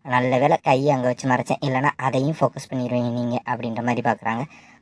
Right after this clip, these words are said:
பழைய ஹீரோயின் மாதிரி சேலையை எப்படி பறக்க விட்டு ஒரு சுத்து சுத்துனா முன்னாடி பின்னாடி எல்லாத்தையுமே சும்மா, சும்மா செம்மையா ஃபோக்கஸ் பண்றாங்க நம்ம பசங்க. நீங்களே பாருங்க,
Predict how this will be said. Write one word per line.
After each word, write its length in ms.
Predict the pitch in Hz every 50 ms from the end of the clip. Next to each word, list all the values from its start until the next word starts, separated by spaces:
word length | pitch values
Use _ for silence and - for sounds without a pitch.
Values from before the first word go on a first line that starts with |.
| _ -
பழைய 220 | 214 226 233 220
ஹீரோயின் 340 | 185 214 202 202 190 180 180
மாதிரி 140 | 175 170 165 - -
சேலையை 280 | 180 175 175 170 151 143
எப்படி 180 | 147 147 135 - - _ _ _ _ _ -
பறக்க 340 | 185 190 196 202 - - 185 165
விட்டு 200 | 160 156 160 170
ஒரு 120 | 156 147 147
சுத்து 240 | - 160 160 -
சுத்துனா 320 | 151 151 143 - 165 156 147 143
முன்னாடி 380 | 143 160 175 180 175 170 160 170 160 -
பின்னாடி 340 | 147 143 143 139 131 127 -
எல்லாத்தையுமே 540 | 139 143 143 147 143 - - 139 139 143 139
சும்மா, 220 | - - 131 123 120 - _ _ _ _ _ -
சும்மா 220 | - 160 143 131 127 123 -
செம்மையா 420 | - - 180 196 196 196 196 185
ஃபோக்கஸ் 400 | 156 - 151 147 - 151 - -
பண்றாங்க 320 | 131 123 120 127 131 156 185
நம்ம 280 | 175 143 131 127 127 127
பசங்க. 340 | 123 - 123 - 143 127 131 127
நீங்களே 280 | 131 139 143 147 147 143
பாருங்க, 320 | - 131 123 127 123